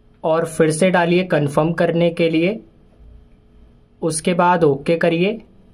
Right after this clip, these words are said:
और अगर फिंगर ऐड करेंगे यानी कि फिंगरप्रिंट लॉक लगाएंगे तो ऐड कर सकते हैं, हम नहीं करेंगे तो कैंसिल करेंगे। तो जैसा कि देख सकते हैं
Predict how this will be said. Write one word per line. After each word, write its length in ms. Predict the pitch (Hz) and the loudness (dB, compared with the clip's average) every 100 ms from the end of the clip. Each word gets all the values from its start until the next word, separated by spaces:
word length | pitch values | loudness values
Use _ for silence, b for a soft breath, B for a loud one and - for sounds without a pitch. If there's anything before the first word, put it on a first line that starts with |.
| - _ _ - - - - - - - - - - _ - - - - - - | -20 _ _ -20 -20 -20 -20 -20 -20 -20 -20 -20 -20 _ -20 -20 -20 -20 -20 -4
और 180 | 170 175 | 0 2
अगर 180 | 175 185 | 2 0
फिंगर 400 | 170 156 165 175 | 0 2 2 2
ऐड 240 | 175 170 | 2 2
करेंगे 360 | 175 170 165 180 | 2 2 2 2
यानी 200 | 170 165 | 2 0
कि 100 | 180 | -2
फिंगरप्रिंट 840 | 170 160 156 165 170 165 165 165 165 | -2 0 2 2 2 2 0 2 0
लॉक 380 | 156 151 156 | 2 2 2
लगाएंगे 600 | 151 139 135 156 170 170 190 - - | 0 0 0 0 2 0 -2 -6 -6
तो 120 | 156 143 | -2 0
ऐड 280 | 147 147 151 | 0 0 0
कर 180 | 156 160 | 0 0
सकते 500 | 156 170 - 165 160 | -2 -4 -4 -2 0
हैं, 340 | 147 165 220 - - _ | 0 -2 -4 -12 -20 _
हम 140 | 160 156 | -2 0
नहीं 360 | 147 135 156 | 0 0 0
करेंगे 420 | 160 160 160 165 170 | 0 0 2 2 0
तो 120 | 170 | 0
कैंसिल 480 | 160 131 135 - 160 | -2 -2 -2 -2 0
करेंगे। 500 | 170 165 165 190 226 - _ _ _ | 0 2 0 -2 -4 -14 _ _ _
तो 60 | 170 | -2
जैसा 320 | 160 160 156 | 0 2 0
कि 160 | 185 202 | 2 2
देख 220 | 160 156 | 2 0
सकते 480 | 156 175 160 - 165 | 0 -2 -2 -2 -2
हैं 240 | 143 156 | 0 0